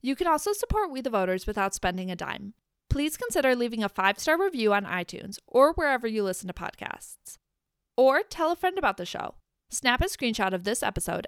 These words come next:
and tag me on Instagram or Facebook. These are quick ways that can make a big impact in helping this project grow. Thank you so much for considering supporting this project and sharing this work.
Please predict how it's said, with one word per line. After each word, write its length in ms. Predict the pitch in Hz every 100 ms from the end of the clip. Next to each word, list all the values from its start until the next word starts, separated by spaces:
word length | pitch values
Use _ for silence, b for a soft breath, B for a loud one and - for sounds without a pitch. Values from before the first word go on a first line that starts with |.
| -
and 100 | 226
tag 280 | 233 214
me 160 | 202 175
on 160 | - -
Instagram 500 | 220 - 240 247 254
or 80 | 233
Facebook. 520 | - - - - - - _ _ -
These 220 | 247 277
are 80 | 277
quick 300 | - 330 -
ways 280 | - 233 247
that 120 | 262
can 100 | 233
make 160 | 220 208
a 40 |
big 280 | 185 214 226
impact 460 | 208 202 214 311 -
in 80 | 240
helping 360 | 220 220 214 196
this 120 | 185
project 440 | - 175 - -
grow. 300 | - - - - _ _ _ _ _
Thank 200 | - 277
you 100 | 339
so 200 | 440 381
much 220 | 269 220 -
for 120 | 220
considering 500 | 240 220 220 214 208
supporting 420 | 214 - 208 247
this 100 | 311
project 380 | - 190 185 190
and 120 | 196
sharing 320 | 190 170 175
this 160 | - -
work. 340 | - - -